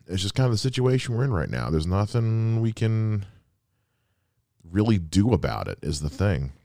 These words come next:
You know, I, I know people are frustrated and are ready for this to be over, but, you know, when you think about it in the grand scheme of things, we haven't been doing this very long. It's only been a couple of weeks.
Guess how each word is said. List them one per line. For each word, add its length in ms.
You 100
know, 260
I, 320
I 20
know 180
people 500
are 440
frustrated 840
and 80
are 80
ready 220
for 80
this 140
to 100
be 160
over, 400
but, 180
you 100
know, 120
when 80
you 60
think 220
about 300
it 60
in 80
the 80
grand 260
scheme 220
of 40
things, 140
we 80
haven't 240
been 80
doing 260
this 140
very 260
long. 320
It's 140
only 140
been 180
a 60
couple 320
of 40
weeks. 440